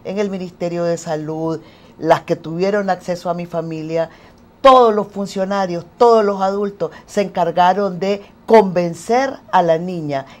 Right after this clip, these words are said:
que su obligación era dejar de ser niña, olvidarse de su sueño, olvidarse de la escuela,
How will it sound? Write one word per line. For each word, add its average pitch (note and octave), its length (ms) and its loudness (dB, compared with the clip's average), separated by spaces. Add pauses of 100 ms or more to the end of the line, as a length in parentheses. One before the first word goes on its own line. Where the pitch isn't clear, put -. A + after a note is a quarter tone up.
(100)
que A3 140 6
su G#3+ 220 0
obligación F#3 920 0 (200)
era F#3 500 4
dejar F#3 380 0
de A#3 100 2
ser A#3 200 -4
niña, G#3 440 -8 (260)
olvidarse F3 640 4
de A#3 120 2
su A3+ 160 -8
sueño, G3+ 480 -4 (320)
olvidarse D#3 720 4
de A#3 100 2
la A3+ 80 2
escuela, G3+ 580 0